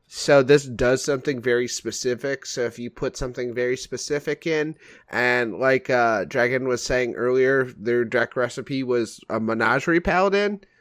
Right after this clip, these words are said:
So, yeah, maybe this is something that, you know, can do some work for you.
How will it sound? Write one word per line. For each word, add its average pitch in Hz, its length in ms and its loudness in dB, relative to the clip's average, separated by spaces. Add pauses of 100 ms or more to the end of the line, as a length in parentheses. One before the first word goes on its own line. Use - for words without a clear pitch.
(180)
So, 123 840 2
yeah, 170 440 2
maybe 107 400 -4
this 131 300 -4
is 143 140 -4
something 147 540 -2
that, 147 340 2 (120)
you 127 100 -4
know, 131 300 -4
can 123 200 -4
do 120 180 -6
some 127 240 -6
work 123 260 0
for 104 240 -4
you. 98 280 -4